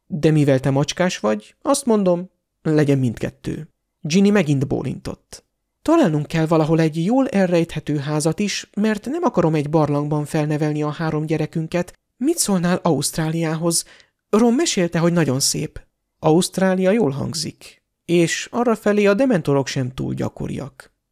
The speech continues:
Rángatta meg Harry a nyakában lógó smaragdkő nehéz ólomláncát. „Pont ezért javasoltam. De miből fogunk élni?” tette fel Ginny a következő,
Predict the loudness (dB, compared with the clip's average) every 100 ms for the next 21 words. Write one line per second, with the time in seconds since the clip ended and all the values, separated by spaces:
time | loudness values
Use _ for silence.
0 | -4 2 2 2 0 0 -2 -2 -4 -2
1 | 0 0 -2 -4 -6 -2 -2 0 -2 0
2 | 0 0 0 -2 -4 -4 0 2 2 -2
3 | -4 -2 -2 -4 -2 -2 0 -4 -4 -4
4 | -2 -2 -4 -4 -6 -8 -10 -12 -16 -16
5 | _ _ _ _ -2 0 2 2 2 2
6 | 0 -2 -6 -6 -4 -6 -8 _ _ -4
7 | 0 2 2 4 4 4 0 2 0 -2
8 | 0 2 2 -2 -8 _ _ _ 0 0
9 | 2 0 2 2 0 0 0 0 2 2
10 | 0 -2 0 2 0